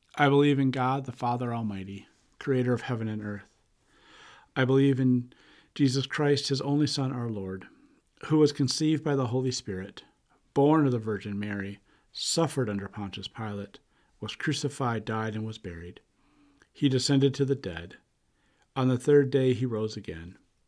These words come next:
He ascended into heaven, is seated at the right hand of the Father, and will come again to judge the quick and the dead.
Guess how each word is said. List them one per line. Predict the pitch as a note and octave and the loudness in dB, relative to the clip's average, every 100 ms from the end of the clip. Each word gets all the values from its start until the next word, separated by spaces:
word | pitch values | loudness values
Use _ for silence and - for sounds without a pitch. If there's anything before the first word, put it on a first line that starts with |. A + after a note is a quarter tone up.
| _ _ _ | _ _ _
He | B2 C3+ | -2 0
ascended | B2 D3 C#3 C#3 | 2 2 0 0
into | B2 A#2 | -2 -4
heaven, | F#2+ D#2 - F#2+ _ _ _ _ _ _ _ _ _ | -6 -12 -16 -20 _ _ _ _ _ _ _ _ _
is | C3+ A#2 | -4 0
seated | D#3+ D#3 C#3+ | 2 4 4
at | B2+ | 2
the | B2 | 0
right | A#2+ C3+ A2+ | 0 0 0
hand | B2+ C3+ | -2 -2
of | C#3 | -4
the | C3 | -6
Father, | - F#2 F2+ F#2+ F#2 _ _ _ _ _ - | -8 -8 -8 -14 -16 _ _ _ _ _ -2
and | C3+ | 0
will | |
come | C3 D#3 C#3+ | 2 2 2
again | C3 C3 B2 | 2 0 -2
to | A#2+ | -4
judge | - B2+ A#2 | -2 -2 -4
the | - | -14
quick | - C3+ C3 | -6 -6 -4
and | A#2+ | -6
the | A2+ | -6
dead. | F2 E2+ E2+ | -10 -14 -16